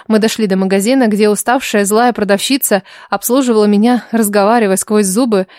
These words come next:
и не понимая причину моей улыбки. Она не поймёт. Никто не поймёт, что счастье — просыпаться по утрам, готовить завтрак любимому мужчине – Гулять с собакой, просто жить, без чувства вины, без оглядки на прошлое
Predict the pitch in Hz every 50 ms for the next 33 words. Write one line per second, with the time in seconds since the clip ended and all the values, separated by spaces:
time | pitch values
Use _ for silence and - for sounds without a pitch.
0 | - - - - - _ _ - 233 226 226 220 - 226 220 220 220 233 - -
1 | 208 - 233 208 - - - 262 262 240 202 196 202 220 226 220 185 175 165 -
2 | - - 170 175 185 - _ _ _ _ _ _ - 202 214 226 247 247 240 -
3 | - 240 233 214 180 - - - - - _ _ _ _ _ _ - 240 247 269
4 | - - 285 240 208 196 190 - - 226 226 226 254 277 - - - 208 202 -
5 | - 247 247 294 285 - - - 190 185 - - - - - - - 220 - 226
6 | 202 - 226 240 - - 226 - - 185 185 - - 220 233 240 247 226 _ _
7 | - - - - - _ - 202 220 214 - 302 311 262 233 185 180 208 240 240
8 | - - 208 190 - 208 202 185 226 254 254 226 202 190 185 185 - - 233 247
9 | 247 240 226 220 - _ _ _ _ _ - 214 214 214 226 254 262 - - 196
10 | 175 165 190 208 214 - - - 190 185 196 - _ - 214 208 240 269 - -
11 | - 269 247 220 196 190 190 190 - - - - 196 190 - - - 247 - -
12 | 220 202 202 202 196 196 196 196 208 - _ - 214 196 262 247 226 220 196 196
13 | 202 208 226 233 - - - 190 190 180 - - 202 214 233 240 226 - - 196
14 | 190 190